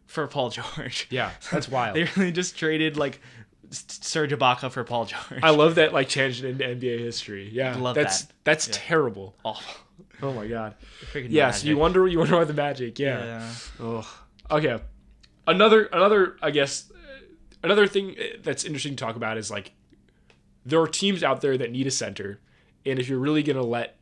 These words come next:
Speaker 2: Miles Turner kinda, like, go out, go out i-, into the market, right? Like,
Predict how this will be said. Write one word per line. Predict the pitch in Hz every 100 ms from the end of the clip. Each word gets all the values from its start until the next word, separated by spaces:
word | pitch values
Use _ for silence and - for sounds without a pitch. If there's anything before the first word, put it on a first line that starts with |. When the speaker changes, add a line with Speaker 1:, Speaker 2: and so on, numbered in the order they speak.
| -
Speaker 2:
Miles | 123 131 127 123
Turner | - 139 117 95 107 - - _ _ _ _ -
kinda, | 147 127
like, | 117 -
go | - 139
out, | 135 131 - 131
go | 139
out | 139 139 - -
i-, |
into | - - 151 147
the | 139
market, | 135 139 135 95 -
right? | 131 151
Like, | 135 131